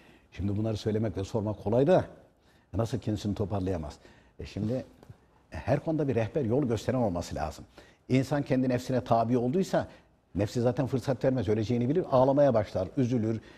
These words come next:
Yani kendisini krize sokar. Ama İslam alimlerini kendine rehber etse, mesela İmam Rabbani Hazretleri'ni kendine rehber etse, o zatın kitabını okumuş olsa bu yönünü ahirete çevirir o zaman.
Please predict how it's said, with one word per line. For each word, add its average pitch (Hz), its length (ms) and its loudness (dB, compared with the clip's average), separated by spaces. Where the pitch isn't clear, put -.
Yani 120 500 2
kendisini 143 340 0
krize 170 300 4
sokar. 92 400 -4
Ama 147 220 6
İslam 220 300 -6
alimlerini 143 440 2
kendine 123 320 0
rehber 113 260 2
etse, 101 220 -2
mesela 127 260 0
İmam 120 240 0
Rabbani 123 280 0
Hazretleri'ni 120 380 0
kendine 113 320 0
rehber 101 200 0
etse, - 160 -8
o 107 120 -2
zatın 123 280 0
kitabını 110 340 0
okumuş 107 280 -4
olsa 113 240 -2
bu 247 220 6
yönünü 185 360 6
ahirete 175 440 4
çevirir 147 340 6
o 151 100 6
zaman. 80 260 -6